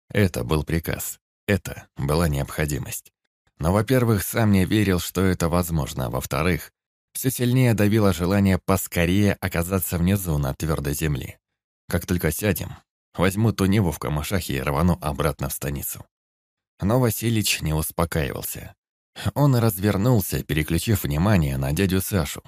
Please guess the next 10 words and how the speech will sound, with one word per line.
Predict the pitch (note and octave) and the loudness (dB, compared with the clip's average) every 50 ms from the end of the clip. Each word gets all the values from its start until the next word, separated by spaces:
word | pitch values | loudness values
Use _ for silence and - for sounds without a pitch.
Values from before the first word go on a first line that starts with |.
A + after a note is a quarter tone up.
| - _ - | -18 _ -10
сидевшего | - - G2 G2+ F#2 - - - D2+ D2 | -6 -2 0 0 0 0 0 -2 -2 -2
за | D2 D2 D2+ | -2 -2 -4
штурвалом. | - - - E2 F2+ E2+ E2+ D2 - - - - - _ _ _ _ _ _ _ - | -6 -4 -4 -2 -2 0 -2 -2 -4 -6 -10 -16 -20 _ _ _ _ _ _ _ -12
Что-то | - - C3 B2 - G#2+ | -6 0 0 2 2 4
яростно | A#2 B2+ B2 G#2+ - - G#2+ G2 | 4 4 2 2 0 2 0 0
прокричал | - - G2 F#2 - G2+ G#2+ G#2+ - - A2+ G2+ E2 C2 | 0 2 0 0 2 2 2 2 2 4 4 4 4 2
ему | A#1+ C2 E2 F#2 G2+ - | 0 0 0 2 2 0
также | - - F#2 E2+ D2+ D2+ E2+ F2 | 0 0 0 0 0 0 -2 -2
в | E2+ E2 | 0 -2
ухо. | C#2+ - - - - - | -4 -6 -8 -16 -16 -18